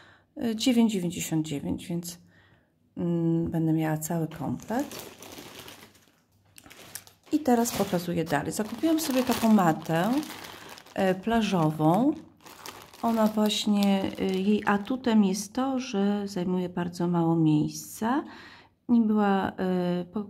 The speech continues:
e, pokazała się w outlecie, na wyprzedaży. Za, mm, ja za nią zapłaciłam, bo ja nie wiem dokładnie, ile ona tam kosztowała.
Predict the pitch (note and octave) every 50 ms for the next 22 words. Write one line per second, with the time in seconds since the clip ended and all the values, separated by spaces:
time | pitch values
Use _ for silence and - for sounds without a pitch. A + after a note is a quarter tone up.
0 | - - G3+ F#3+ F#3+ F3+ - F#3+ - - G#3+ G#3+ G#3 G3 G3+ G3+ F#3+ F#3+ F3+ F3+
1 | - - F3+ F#3 - F3 F3 - - B3 C4+ C4 B3 B3+ - A3+ G#3 G3 F3+ F3
2 | F#3+ - - - G3 G3+ A#3 A#3 A3+ G#3+ A3 G#3+ G3+ G#3+ G#3 - - - - -
3 | - - _ _ _ _ - - G3 F#3+ F#3+ F#3+ F#3+ F3+ F3 F3 F3+ F3 F3 -
4 | - _ _ _ _ _ _ _ - - F3+ F3 E3+ D#3+ - G#3 A#3 A#3+ A#3+ A#3+
5 | A3 G#3+ G#3 G3 G3+ F#3 G3+ - F3+ F3+ - A3+ G3+ G3+ G#3 G#3 G3+ G3+ F3+ F3+
6 | D#3+ D#3+ D#3 D#3+ D#3 - E3 D#3 D#3+ D#3 D3+ D#3 E3 D#3+ D#3 D#3 D#3 D3+ D#3+ D#3+
7 | D#3+ - D#3 - - D#3 C#3+ E3+ E3 E3+ F3+ G3+